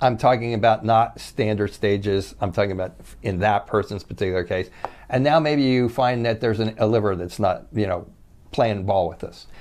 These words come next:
So maybe we have to go in there a little harder. Next thing you know, you give a person the next set of vitamins.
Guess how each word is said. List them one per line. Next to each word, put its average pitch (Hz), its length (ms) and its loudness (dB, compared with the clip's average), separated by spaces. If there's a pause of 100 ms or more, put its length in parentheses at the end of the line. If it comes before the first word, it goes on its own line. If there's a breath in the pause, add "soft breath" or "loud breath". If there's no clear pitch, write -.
(120)
So - 100 -4
maybe 143 140 4
we 156 120 6
have 143 100 0
to 139 80 -2
go 131 180 4
in 123 80 0
there 123 140 4
a 113 40 4
little 117 200 2
harder. 123 360 2
Next 107 220 -6
thing 110 140 -2
you 101 80 -2
know, 117 260 2
you 107 120 -2
give 98 160 -4
a - 20 -10
person 104 260 -4
the 95 60 -2
next - 160 -8
set 92 280 -4
of 92 140 0
vitamins. 104 560 0